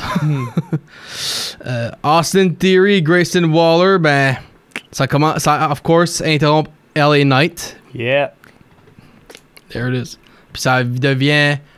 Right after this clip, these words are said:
Speaker 2: un match, puis s-, pas de surprise, L A Knight avec la victoire sur Austin Theory.
Speaker 1: Non, ça a pas été facile.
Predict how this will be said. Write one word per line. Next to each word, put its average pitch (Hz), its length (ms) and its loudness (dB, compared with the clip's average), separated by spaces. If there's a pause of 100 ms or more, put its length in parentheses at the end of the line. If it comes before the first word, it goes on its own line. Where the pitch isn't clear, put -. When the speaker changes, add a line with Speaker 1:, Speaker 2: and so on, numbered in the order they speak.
(160)
Speaker 2:
un 139 200 0
match, - 540 -2
puis 151 460 0 (460)
s-, - 220 -12
pas 208 160 0
de 202 60 -6
surprise, 185 500 2
L 175 180 4
A 170 80 4
Knight 165 180 2
avec 156 140 0
la 151 100 2
victoire 151 300 0
sur 151 100 0
Austin 139 280 0
Theory. 127 420 -2 (640)
Speaker 1:
Non, 277 220 -8
ça 180 140 -4
a 170 60 -2
pas 196 180 -2
été 196 140 -2
facile. 180 420 0